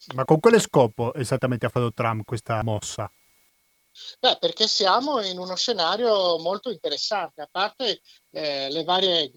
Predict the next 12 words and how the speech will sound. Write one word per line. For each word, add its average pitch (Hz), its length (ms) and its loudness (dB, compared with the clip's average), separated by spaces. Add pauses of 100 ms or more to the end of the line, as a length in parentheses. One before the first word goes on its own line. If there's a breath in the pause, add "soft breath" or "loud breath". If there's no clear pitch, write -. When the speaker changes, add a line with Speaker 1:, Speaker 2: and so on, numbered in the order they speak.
Speaker 2:
eh, 139 600 -6
guerre 180 420 0
che - 120 -12
ci 175 140 -4
sono 165 600 0
praticamente 175 840 -6
a 175 40 -4
livello 156 380 -4
cyber, 170 680 -2 (380 soft breath)
eh, 139 640 -2
sostanzialmente, 175 1040 -4 (640)
ehm, 127 300 -16